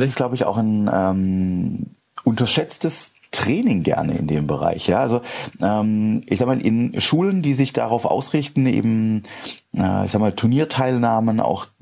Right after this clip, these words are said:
zu machen, ja, ähm, spezialisieren ihre Leute ja oftmals. Also das heißt, der, der am Formenturnier teilnimmt, wird wahrscheinlich kein Kämpfer sein und umgekehrt. Es gibt natürlich auch die Allrounder, klar, die gibt's ja immer,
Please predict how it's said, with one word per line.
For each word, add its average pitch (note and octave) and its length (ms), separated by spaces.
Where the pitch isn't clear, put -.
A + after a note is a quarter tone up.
zu - 120
machen, F#3 360
ja, A2 300
ähm, G#2+ 540
spezialisieren G#2+ 760
ihre D2+ 180
Leute D#2 320
ja D2 100
oftmals. - 480
Also E2+ 160
das E2+ 160
heißt, F#2 220
der, F#2 160
der F2+ 160
am E2 80
Formenturnier G#2 640
teilnimmt, F#2 520
wird F2+ 300
wahrscheinlich F2+ 580
kein F2 180
Kämpfer A#2 380
sein G#2+ 340
und E2+ 180
umgekehrt. - 680
Es - 80
gibt - 180
natürlich G#2 400
auch F3 140
die - 120
Allrounder, C#3+ 720
klar, G2+ 200
die F#2+ 80
gibt's - 240
ja D2 80
immer, E3 300